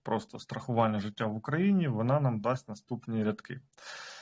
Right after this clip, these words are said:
"На Заході довгострокові договори страхування життя є основою доходу пенсіонерів". Тобто на Заході великі пенсії не за рахунок великих виплат від держави, а за рахунок того,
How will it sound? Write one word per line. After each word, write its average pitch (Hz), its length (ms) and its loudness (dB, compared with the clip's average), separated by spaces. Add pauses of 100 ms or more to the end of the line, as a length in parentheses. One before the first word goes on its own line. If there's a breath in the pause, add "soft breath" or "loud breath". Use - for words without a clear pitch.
(280 loud breath)
"На 165 120 6
Заході 156 640 6
довгострокові 135 1080 4
договори 117 580 2
страхування 110 680 0
життя 165 520 0
є 123 280 2
основою 175 760 2
доходу 147 640 0 (180)
пенсіонерів". 135 1000 6 (400)
Тобто 127 520 2
на 120 100 4
Заході 139 480 2
великі 131 400 4
пенсії 127 500 0
не 117 100 2
за 117 160 2
рахунок 135 600 2
великих 113 500 -2
виплат 107 400 -4
від 98 120 -6
держави, 98 440 -4 (120)
а 117 120 2
за 117 160 2
рахунок 123 500 2
того, 151 460 0